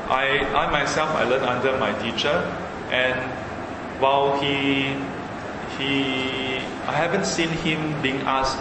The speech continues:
on all the whole s-, Tripitaka, and he don't claim to have read through all Tripitaka, but oftentimes when students ask him some, just ask him, "Uh, this verse, is it correct?" There was <laughs> once, it was quite comical.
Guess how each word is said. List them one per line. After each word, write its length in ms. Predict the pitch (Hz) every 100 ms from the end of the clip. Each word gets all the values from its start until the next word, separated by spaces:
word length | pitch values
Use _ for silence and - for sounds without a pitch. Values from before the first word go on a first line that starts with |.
| -
on 160 | 104 101 98 - - - - -
all 320 | 113 131 147 127
the 100 | -
whole 240 | 131 127
s-, 140 | 127 - - - - - - - - - -
Tripitaka, 840 | 120 113 117 110 120 135 - -
and 140 | 117 120
he 80 |
don't 260 | 117 135 139
claim 160 | 135 143
to 100 | 117
have 160 | 107
read 180 | 127 131
through 260 | - 98 101
all 200 | 123 131
Tripitaka, 720 | - 120 113 110 113 143 151 - - - -
but 460 | 131 131 135 135 -
oftentimes 640 | 139 185 180 160 143 147 -
when 180 | 113 113
students 500 | - 135 139 139 -
ask 340 | 131 127 -
him 140 | 131 131 - - - -
some, 440 | - - 135 139 131 - - - - -
just 240 | 170 175 175 - - - -
ask 220 | 143 -
him, 100 | 147 - - -
"Uh, 440 | 165 160 156 160
this 200 | 180 233 -
verse, 520 | 196 208 214 208 - -
is 140 | 135
it 80 | 117
correct?" 480 | - 127 143 143 127
There 100 | 131
was 120 | 135 -
<laughs> 120 | -
once, 220 | 175 -
it 80 | 120
was 160 | 117 -
quite 180 | 147 -
comical. 420 | 117 110 110